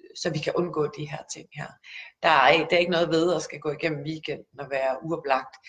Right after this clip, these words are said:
fordi kroppen, den mangler salt. Så det synes jeg, der var helt klart, at man, man skal være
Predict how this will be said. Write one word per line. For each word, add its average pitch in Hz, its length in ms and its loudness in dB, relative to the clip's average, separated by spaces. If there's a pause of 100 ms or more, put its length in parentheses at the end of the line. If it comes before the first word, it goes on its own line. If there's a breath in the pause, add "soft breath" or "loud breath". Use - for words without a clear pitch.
(280 loud breath)
fordi 151 280 -6
kroppen, 143 300 -8
den 139 160 -12
mangler - 260 -16
salt. - 340 -12 (800)
Så - 160 -8
det 165 100 -2
synes - 220 -8
jeg, 135 80 -4
der - 60 -4
var 95 280 -2
helt 175 300 -2
klart, - 340 -8
at - 140 -8
man, 135 340 -12
man 151 80 -6
skal - 200 -10
være - 140 -2